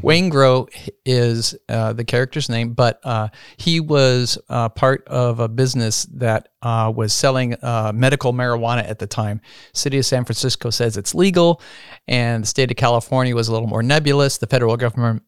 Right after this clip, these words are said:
government said, "No, it's not." And so he spent two years in a minimum security prison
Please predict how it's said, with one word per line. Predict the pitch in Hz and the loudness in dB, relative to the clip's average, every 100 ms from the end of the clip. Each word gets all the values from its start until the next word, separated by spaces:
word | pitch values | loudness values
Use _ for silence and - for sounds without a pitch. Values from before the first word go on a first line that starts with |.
| _ | _
government | 131 117 117 113 | -2 0 0 -2
said, | - 117 113 - - | 0 -2 -2 -12 -6
"No, | 147 135 127 | 2 4 4
it's | - | 2
not." | 135 123 107 - | 0 2 0 -2
And | 117 | -2
so | 107 117 113 | 0 0 0
he | 101 120 117 | 0 -2 -4
spent | - 120 113 107 - - | -2 -2 -2 -8 -18 -12
two | - 147 | -2 0
years | 143 135 123 117 | 2 2 2 2
in | 117 | 0
a | 107 | 2
minimum | 110 117 139 127 123 | 0 4 4 4 2
security | 120 117 120 120 113 | 0 -2 -2 0 0
prison | - 117 107 | 2 2 2